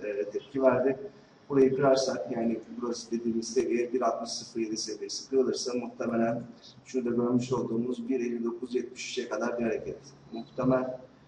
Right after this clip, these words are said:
Buranın altında bir elli dokuz yirmiye kadar da gerilemeye yaşayabiliriz. Olası hareketlerin, e, yukarı yönlü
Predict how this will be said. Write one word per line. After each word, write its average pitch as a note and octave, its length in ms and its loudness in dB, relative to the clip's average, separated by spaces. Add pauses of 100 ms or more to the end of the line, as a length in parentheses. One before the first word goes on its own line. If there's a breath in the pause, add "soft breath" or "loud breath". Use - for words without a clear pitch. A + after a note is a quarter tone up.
(300 loud breath)
Buranın B2 340 6
altında A#2+ 720 2
bir B2+ 160 0
elli A#2 300 0
dokuz A2+ 320 -6
yirmiye A#2+ 320 -2
kadar G#2+ 360 -4
da B2+ 420 2
gerilemeye A#2 460 0
yaşayabiliriz. A2+ 760 -4 (1000)
Olası B2+ 320 2
hareketlerin, D3 960 0
e, B2 400 2
yukarı B2+ 320 -2
yönlü B2+ 460 4